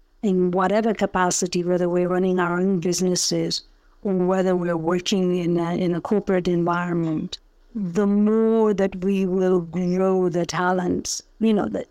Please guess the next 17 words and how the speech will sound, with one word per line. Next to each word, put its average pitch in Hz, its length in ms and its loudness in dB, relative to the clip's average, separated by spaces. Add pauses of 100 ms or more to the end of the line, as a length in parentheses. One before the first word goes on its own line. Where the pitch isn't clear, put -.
(160)
there's 294 240 2
no 311 180 4
shortage 262 520 0
of 170 120 -4
talent, 165 460 -2
actually. 180 640 -2
There's 208 200 -2
the 208 100 -2
policies 226 600 0
and 190 140 0
the 190 80 0
practices 190 920 -2
of 185 140 -4 (220)
organizations 190 1300 -2 (480)
that 190 720 0
blind 208 680 0
them, 180 480 0